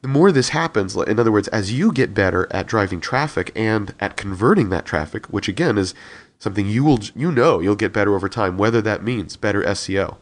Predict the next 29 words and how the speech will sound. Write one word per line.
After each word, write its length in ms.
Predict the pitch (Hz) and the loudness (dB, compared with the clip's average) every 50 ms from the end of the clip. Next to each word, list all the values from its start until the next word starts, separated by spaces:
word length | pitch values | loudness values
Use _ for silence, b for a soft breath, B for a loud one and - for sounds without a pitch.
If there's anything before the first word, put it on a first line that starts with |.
| b b b b b b b b | b b b b b b b b
whether 260 | - 110 113 117 117 | -4 -2 0 2 2
that 160 | 110 113 110 | 2 2 2
means, 360 | 98 117 120 117 98 85 85 - - | 0 -2 -4 -4 -6 -8 -8 -8 -6
uh, 180 | 92 90 87 - | -4 -4 -4 -2
an 100 | 104 104 | -2 -2
A 80 | 107 110 | -2 -4
P 180 | - - - 107 | -4 -2 -2 0
I 140 | 101 98 95 | 0 0 0
that 100 | 98 - | -2 -6
just 220 | - 101 92 90 | -8 -10 -12 -10
drags 560 | - 101 95 95 92 92 95 95 90 - - - _ _ _ - | -6 -4 -2 0 0 0 0 0 -2 -6 -12 -14 _ _ _ -16
really 440 | - 110 110 123 131 131 123 120 | -12 -6 -2 0 0 2 2 0
highly 360 | 104 90 98 104 104 107 101 95 | -2 -2 0 0 2 2 0 0
qualified 540 | - - 104 95 107 104 - 101 92 90 | -2 -2 -2 0 0 0 0 -2 -4 -4
people 320 | - - 110 107 - 101 - | -4 -6 -6 -4 -2 -2 -2
in 280 | - 92 90 85 87 82 B B B B B B _ _ _ _ _ _ - | -2 -2 -4 -4 -6 -10 B B B B B B _ _ _ _ _ _ 0
all 160 | 113 113 110 | 2 2 2
the 80 | 92 | 2
time. 380 | - - - 117 110 92 80 76 B B B B B B B B B B | -2 -4 0 0 0 0 0 -4 B B B B B B B B B B
You 80 | - 143 | -4 -2
know, 80 | 135 131 | 0 0
there's 200 | 120 131 - - | 0 0 0 2
lots 240 | 110 143 220 - | 2 2 2 2
of 100 | 147 123 101 | 0 0 2
ways 220 | 104 98 98 92 | 2 2 2 0
in 100 | 104 98 | -2 -4
which 200 | 95 101 - - | -4 -4 -4 -4
you 80 | 104 101 | -6 -6
can 240 | - - 98 95 | -4 -6 -6 -6